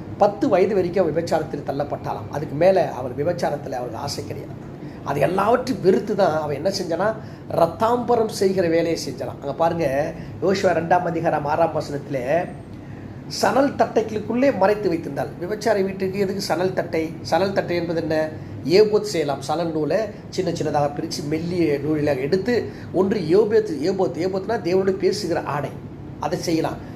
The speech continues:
அதுக்கு அடுத்தது என்ன பண்ணலாம்? அதுல ரத்தாம்பரம் செய்யலாம், பட்டாடைகள் செய்யலாமா. செய்து தான் அவள் போஜனம் நடத்தினாள். அதாவது அவளை, அவளை தன்னை காத்து கொண்டாள். அதுல வர்ற வருமானத்தில் தான் தன் வாழ்க்கை நடத்தலாம். அவள் விபச்சாரி அல்லவே அல்ல. இதுக்கு சரியான ஒரு ஆதாரம்.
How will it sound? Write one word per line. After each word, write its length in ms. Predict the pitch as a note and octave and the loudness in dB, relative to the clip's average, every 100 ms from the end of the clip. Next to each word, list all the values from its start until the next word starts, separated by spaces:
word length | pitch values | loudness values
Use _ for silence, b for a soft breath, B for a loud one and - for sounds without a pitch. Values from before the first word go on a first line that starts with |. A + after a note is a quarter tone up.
| B B | B B
அதுக்கு 260 | F3+ B3 B3 | 0 4 4
அடுத்தது 240 | B3 A3+ | 2 0
என்ன 140 | G#3 G#3 | 0 2
பண்ணலாம்? 440 | F#3+ F#3 A#3+ B3+ | 2 2 0 -2
அதுல 240 | C#3 D3+ | -2 0
ரத்தாம்பரம் 680 | C#3+ D#3+ C#3 A3+ G#3+ F#3+ D3 | 2 2 4 2 2 0 0
செய்யலாம், 440 | C3 A2 A#2 A2+ G#2 | -4 -8 -10 -10 -4
பட்டாடைகள் 540 | E3+ E3+ - E3+ D3 C3+ - | -2 2 4 4 0 -4 -8
செய்யலாமா. 340 | B2+ - - - B B - | -8 -8 -12 -14 B B -12
செய்து 440 | - F#3 F#3+ F#3+ | 2 4 4 4
தான் 360 | G#3+ D#3+ E3+ - | 4 4 0 0
அவள் 200 | D3 C#3 | -2 0
போஜனம் 420 | C#3+ E3 D#3 C3+ | -2 0 -2 -4
நடத்தினாள். 420 | B2+ - A#2+ G#2 | -8 -12 -12 -6
அதாவது 300 | C#3 D3+ D#3+ | -2 0 2
அவளை, 180 | C#3+ B2+ A#2+ | 2 0 0
அவளை 260 | D3 D3+ | 0 0
தன்னை 200 | C#3+ C#3+ | 0 -2
காத்து 280 | C3+ C3 C#3 | -2 -4 -4
கொண்டாள். 440 | C3 B2+ - - B B - | -6 -6 -8 -12 B B -6
அதுல 340 | - D3+ A3+ A3+ | 0 2 4 6
வர்ற 260 | F#3+ G3 | 6 4
வருமானத்தில் 540 | E3 F3 F#3+ E3 - D#3 | 2 2 2 0 -4 -2
தான் 200 | F3 C#3 B - | 0 -2 B -8
தன் 180 | D3+ C#3 | -6 -2
வாழ்க்கை 340 | C#3 E3 D3+ | -2 -2 -2
நடத்தலாம். 360 | C3+ C3 C3 - | -4 -4 -6 -4
அவள் 180 | C3 C3 | -4 -2
விபச்சாரி 380 | D3 D3 D3 | -4 0 0
அல்லவே 360 | B2+ C#3+ F3 G#3 | 2 2 4 6
அல்ல. 360 | - F#3+ G#3+ - - - - - - - - - | 4 4 2 2 -8 -16 -14 -16 -16 -18 -18 -8
இதுக்கு 300 | E3+ G3+ D#3+ | -4 -4 -4
சரியான 360 | C#3+ E3 G3+ F#3 | -2 2 4 4
ஒரு 140 | C3+ | 2
ஆதாரம். 440 | A#2 D3 C3+ A2+ | 2 0 -2 -6